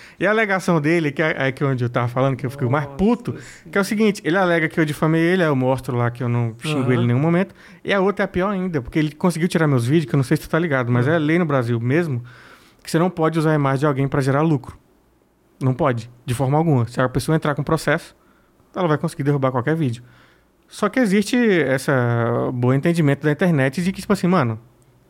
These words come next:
Speaker 1: não vou se derrubar o conteúdo de uma pessoa só porque eu apareci."
Speaker 2: Também conhecido como o fair play da internet, isso aí.
Speaker 1: Exatamente. E aí, ele usou isso como argumento.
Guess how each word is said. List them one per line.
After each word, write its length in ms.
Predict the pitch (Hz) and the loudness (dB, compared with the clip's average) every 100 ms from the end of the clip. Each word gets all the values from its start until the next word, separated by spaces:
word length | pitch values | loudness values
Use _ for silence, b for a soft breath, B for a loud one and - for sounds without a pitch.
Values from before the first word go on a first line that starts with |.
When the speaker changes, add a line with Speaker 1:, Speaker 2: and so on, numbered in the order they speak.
| - | -12
Speaker 1:
não 140 | 247 240 | -4 0
vou 140 | 156 127 | 2 0
se 120 | 160 | 0
derrubar 380 | 135 160 120 113 | 0 0 0 0
o 20 | |
conteúdo 480 | 160 151 143 131 131 | -2 0 0 0 0
de 120 | 127 | 0
uma 60 | 127 | 0
pessoa 260 | 143 - | 0 -2
só 120 | 120 - | -4 -2
porque 120 | - | -2
eu 40 | |
apareci." 340 | 139 131 120 120 | -2 0 0 0
Speaker 2:
Também 260 | 226 254 | 0 0
conhecido 420 | 262 240 180 214 | 0 0 0 -4
como 220 | - 226 214 | -4 -2 -2
o 40 | |
fair 260 | - 214 202 | -2 -2 0
play 240 | - 208 | -2 -2
da 80 | 240 | -2
internet, 420 | 247 208 160 156 | -2 -2 -2 -2
isso 60 | 156 | -2
aí. 40 | |
Speaker 1:
Exatamente. 680 | 131 131 131 190 147 - - - - | 0 0 2 2 0 -2 -12 -20 -4
E 120 | 151 | 0
aí, 400 | 160 143 165 - - _ _ | 2 2 0 -4 -20 _ _
ele 160 | 160 175 | 0 2
usou 260 | 180 175 | 2 2
isso 380 | 196 185 - 196 - - - - | 2 2 -2 -10 -12 -20 -20 -6
como 220 | 170 170 | 0 2
argumento. 500 | 170 185 151 - | 4 2 2 -2